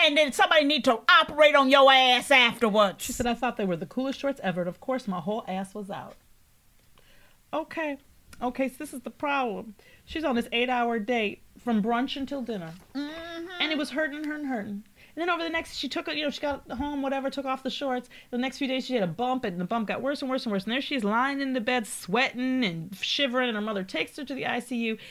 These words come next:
Speaker 2: And they come back and say, this is a hard, I don't know how a doctor says this. They say, "Look, we're gonna give you, we're giving you these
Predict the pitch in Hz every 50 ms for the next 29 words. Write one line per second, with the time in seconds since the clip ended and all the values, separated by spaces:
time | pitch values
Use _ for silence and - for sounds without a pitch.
0 | - - - - - 185 202 254 294 311 294 294 262 247 254 247 240 240 - 226
1 | 220 190 - 240 220 208 202 196 196 190 - _ _ _ _ - - - - -
2 | - - _ - - _ _ _ 185 170 208 - - 247 - 262 - 285 269 269
3 | 254 - 202 208 247 254 247 226 180 226 233 240 240 233 240 233 233 233 - 240
4 | 226 - - 262 254 254 247 - 165 151 - 156 - - 370 - - 185 202 214
5 | 208 196 - 262 233 214 202 196 196 190 185 - - 175 180 180 170 151 - -
6 | _ _ _ _ _ _ _ - - - - - - - - - - - - -
7 | - - - 202 180 196 175 170 180 175 180 175 180 170 180 185 180 170 160 156
8 | 165 160